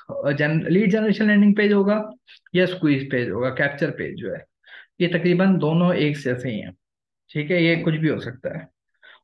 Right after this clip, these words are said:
और फिर last but not the least वो है sales page। Sales page basically ये होता है कि आप,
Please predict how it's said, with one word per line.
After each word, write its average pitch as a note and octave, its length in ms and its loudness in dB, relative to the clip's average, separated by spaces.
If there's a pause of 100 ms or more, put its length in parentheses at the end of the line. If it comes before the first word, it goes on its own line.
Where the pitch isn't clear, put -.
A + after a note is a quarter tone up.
और F3+ 220 0
फिर F#3+ 160 2
last F3+ 260 2
but F#3 160 0
not E3+ 200 2
the E3 140 0
least F3 300 2
वो D#3+ 100 -2
है E3+ 120 0
sales C3+ 380 -2
page। B2 340 -12 (140)
Sales A3 280 0
page A3+ 260 0
basically G3 380 0
ये G3+ 260 2
होता E3 340 2
है F3 140 -10 (680)
कि G3+ 80 0
आप, G#3 520 0